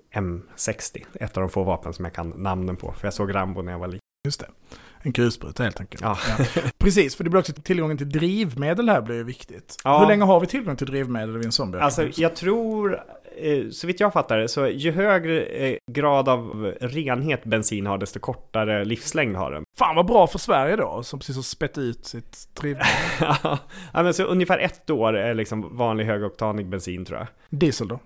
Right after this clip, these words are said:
Speaker 1: Till un-, upp till tio år. Eh,
Speaker 2: Okej.
Speaker 1: eller i alla fall längre, eller vad så var det fotogen som var så långt, som är ännu lite sämre.
Speaker 2: Mm.
Speaker 1: Men däremot så kan man ju tänka sig att man skulle kunna ge om en del bilar till driv-, eller till gengasbilar till exempel.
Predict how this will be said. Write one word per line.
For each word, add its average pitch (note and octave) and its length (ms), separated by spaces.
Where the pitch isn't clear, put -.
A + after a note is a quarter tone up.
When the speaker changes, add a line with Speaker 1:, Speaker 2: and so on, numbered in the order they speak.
Speaker 1:
Till A2+ 140
un-, C3 240
upp - 180
till A#2+ 100
tio A#2+ 260
år. D#2+ 280
Eh, G#2+ 260
Speaker 2:
Okej. B2 580
Speaker 1:
eller C#3+ 280
i C#3+ 40
alla C#3+ 200
fall C#3+ 160
längre, C3+ 360
eller C#3+ 140
vad C#3+ 160
så D3+ 60
var C#3+ 80
det C3 60
fotogen C3 640
som G2 120
var F#2+ 80
så F2+ 200
långt, G2 480
som A2+ 140
är G#2+ 60
ännu A#2 240
lite G#2+ 220
sämre. D#2 320
Speaker 2:
Mm. C3+ 220
Speaker 1:
Men B2+ 80
däremot D3+ 320
så C#3 80
kan D3 200
man C3+ 80
ju - 60
tänka E3 400
sig D3+ 80
att A#2+ 80
man A#2 120
skulle A2 260
kunna A2 220
ge G#2+ 80
om G2+ 200
en G#2 100
del G2 200
bilar F#2 240
till G2 220
driv-, G2+ 420
eller G2 280
till F2+ 460
gengasbilar A2 800
till - 120
exempel. - 480